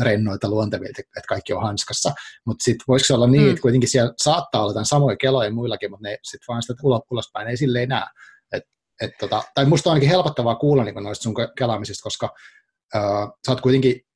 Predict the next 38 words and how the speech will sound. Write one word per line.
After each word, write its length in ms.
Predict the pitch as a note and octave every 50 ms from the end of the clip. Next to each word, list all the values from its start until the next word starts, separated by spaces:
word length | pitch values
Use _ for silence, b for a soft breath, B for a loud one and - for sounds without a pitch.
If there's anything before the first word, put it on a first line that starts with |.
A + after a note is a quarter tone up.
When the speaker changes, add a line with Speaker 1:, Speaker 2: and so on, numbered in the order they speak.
| _ _ _ _ _ _ _ _ _
Speaker 1:
kuitenkin 320 | - C#3 D#3 F3 D#3 C#3+
mä 100 | B2+ A#2+
voin, 260 | B2 B2+ C3 B2+ B2+ B2
voisin 300 | C3+ C#3 C3 B2 C3 A2+
niinku 140 | A2+ G#2
mun 180 | A#2+ B2 C#3 C#3
mielestä, 320 | B2+ A2+ G2+ G2+ - - - B2
mun 200 | C3+ D3+ E3 D3
näkökulmasta 380 | B2+ A#2+ G#2 G#2+ G#2+ G#2 -
oot 60 | G#2
niinku 100 | A2+ A2
tämmönen 180 | G#2 G#2 G#2+ A2
menestynyt 440 | B2 C3+ B2+ A#2+ - - - - - -
kirjailija, 560 | - A#2 A2 A#2 A#2 A2+ B2+ B2 A2+ - C#3+ C#3 - -
<laughs> 120 | - - -
niin 100 | D3 C3
tavallaan 340 | D3 D3+ D#3 C#3+ D3 C3 B2+
sitten, 300 | D3 D3 - - C#3 A#2+ - - _ _ -
että 140 | B2+ B2+ D3
kun 80 | - C#3+
sä 80 | D3+
koet 300 | - - F#3 G3 F#3 -
niinku 160 | D3 B2 A#2
tollasta, 480 | - - C3+ B2+ B2+ A2 G#2 - - E3
niin 460 | D#3 - - - - _ _ - A#2
sittenhän 160 | A#2 - D3
se 80 | C3+ C3+
on 80 | C3 B2
tosi 200 | D3 D3+ D3 C#3
lohdullista, 520 | D3 F3 E3 E3 C#3+ A#2 A2 A2+ - -
koska 160 | - - C3
sit 60 | A#2 B2
vaan 60 | B2
ajatellaan, 180 | B2+ B2+ B2+ A#2+
että 80 | A#2+ -
okei, 220 | C3 D3+ D#3 C#3+
että 100 | A2+ G#2 A2+
nyt 120 | A2+ -